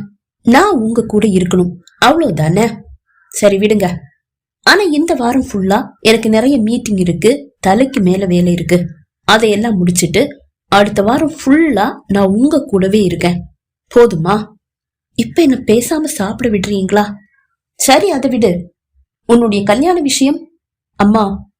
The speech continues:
எனக்கு கல்யாணமே வேண்டாம். டேய்,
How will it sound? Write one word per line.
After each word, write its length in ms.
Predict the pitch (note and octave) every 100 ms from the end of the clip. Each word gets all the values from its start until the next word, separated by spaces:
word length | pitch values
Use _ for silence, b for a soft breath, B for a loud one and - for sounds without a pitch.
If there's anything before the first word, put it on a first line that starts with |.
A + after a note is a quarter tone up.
| _ _
எனக்கு 260 | G#3 F#3 F3+
கல்யாணமே 720 | - F3 A#3+ C4+ A#3 F3+ G3+ A#3
வேண்டாம். 440 | E3 F3+ F3+ F3 - - - _ _ _ _
டேய், 320 | D#4+ F#4+ A3